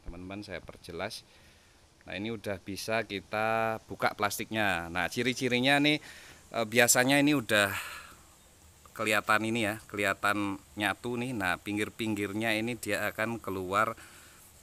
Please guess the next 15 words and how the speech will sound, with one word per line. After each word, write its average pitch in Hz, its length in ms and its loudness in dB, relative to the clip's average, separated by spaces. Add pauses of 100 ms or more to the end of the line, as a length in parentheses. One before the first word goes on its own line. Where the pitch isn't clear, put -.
(220)
seperti - 400 -10
kalus. 104 720 0 (240)
Nah, 90 160 -10
ini 92 80 -8
berarti 95 400 -4
sudah 90 240 -6
kuat. 87 320 0 (1400)
Ya, - 160 -8
ini 104 160 -6
sebelahnya 95 560 -6
nih, 104 160 -8
teman-teman 98 480 -8
bisa 82 240 -12
lihat. 95 320 -8 (640)
Nah, - 80 -12